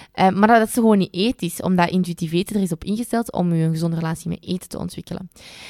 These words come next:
Belangrijk ook wel om te weten, is dat er ook nog altijd mensen zijn die nog steeds wel een gezonde relatie hebben met eten. Ik heb bijvoorbeeld een vriendinnengroep, ehm, en dat zijn eigenlijk allemaal geen diëters.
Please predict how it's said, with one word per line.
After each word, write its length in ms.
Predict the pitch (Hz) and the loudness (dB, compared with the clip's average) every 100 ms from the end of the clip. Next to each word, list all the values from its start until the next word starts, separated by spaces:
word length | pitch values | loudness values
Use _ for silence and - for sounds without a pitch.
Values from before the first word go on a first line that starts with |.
| - - _ | -20 -20 _
Belangrijk 560 | _ 190 208 240 285 277 | _ 2 4 4 2 2
ook 100 | 262 | 2
wel 120 | 277 | 2
om 100 | 247 | 2
te 100 | 196 | 0
weten, 280 | 180 - - | -2 -2 -4
is 60 | 214 | -4
dat 140 | 214 | -4
er 120 | 214 | -2
ook 140 | 214 240 | 0 0
nog 160 | 247 - | -2 0
altijd 400 | 208 254 240 220 | 2 2 0 0
mensen 280 | 208 220 185 | 0 0 0
zijn 260 | 170 185 | 2 2
die 260 | 220 196 - | 2 0 -2
nog 180 | - 190 | 2 2
steeds 320 | - 220 - 160 | 2 -4 -4 -2
wel 280 | 156 190 175 | 4 4 4
een 80 | 156 | 0
gezonde 280 | 151 151 151 | -4 -4 -4
relatie 320 | 151 160 - | -4 -6 -4
hebben 180 | 156 156 | -4 -4
met 100 | 151 | -4
eten. 300 | 156 - - | -6 -8 -12
Ik 220 | - 185 | -10 -6
heb 100 | 254 | -4
bijvoorbeeld 500 | 214 185 220 233 233 | -4 -2 0 2 0
een 120 | 196 | -2
vriendinnengroep, 680 | 180 180 175 214 247 254 254 - - - - _ _ | -4 -2 -2 0 0 0 -2 -10 -20 -20 -20 _ _
ehm, 500 | _ 180 180 180 180 - _ | _ 2 6 4 2 -2 _
en 400 | - 190 190 190 - - | 0 2 2 -2 -8 -2
dat 200 | 196 190 | 0 0
zijn 120 | 208 | 0
eigenlijk 300 | 220 262 - | 0 0 -2
allemaal 240 | 254 262 | 0 0
geen 460 | - - 190 220 320 | -4 -6 -2 0 0
diëters. 760 | 294 226 220 - 427 - - | 0 2 2 0 -6 -6 -14